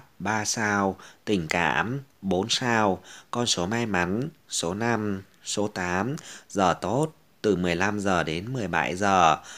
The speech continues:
màu sắc cát tường, màu vàng, màu nâu, quý nhân phù trợ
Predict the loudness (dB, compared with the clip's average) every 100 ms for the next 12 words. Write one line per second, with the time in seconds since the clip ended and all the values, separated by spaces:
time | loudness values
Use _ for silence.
0 | -12 -2 -2 -2 -6 -6 -8 2 4 6
1 | 4 0 -8 -16 _ -4 -4 0 2 4
2 | 2 -2 -8 -16 -14 -4 -2 -2 0 2
3 | 4 2 0 -12 -20 -10 -6 -4 -4 -4
4 | -4 0 2 4